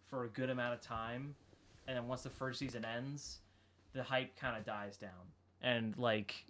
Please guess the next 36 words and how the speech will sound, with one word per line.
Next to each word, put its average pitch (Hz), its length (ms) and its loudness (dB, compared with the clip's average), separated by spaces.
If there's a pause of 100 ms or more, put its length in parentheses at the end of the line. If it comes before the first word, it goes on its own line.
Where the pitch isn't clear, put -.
(160)
you 135 140 6
know, 107 280 6
it, - 140 0
event-, 160 280 12
I 214 60 12
mean, 240 420 12
depending 262 300 12
on 180 80 12
the 135 80 12
show, 131 260 12
like, 123 180 12
Demon 139 160 12
Slayer 135 180 12
is 120 40 10
still 123 160 10
popular 120 440 12
today, 113 460 8 (460)
um, 107 580 10 (120)
but 127 140 12
it's - 160 8
just 135 160 10
still, 135 180 12
like, 117 240 12
it, 120 160 6 (720)
since, 147 340 12
like, 120 260 8
that 123 220 12 (760)
episode 127 280 12
nineteen 120 340 10
was 113 120 6
trending, 135 420 12
it's 123 160 10
gotten 117 480 12
a 117 60 6
lot 117 320 8
less, - 540 10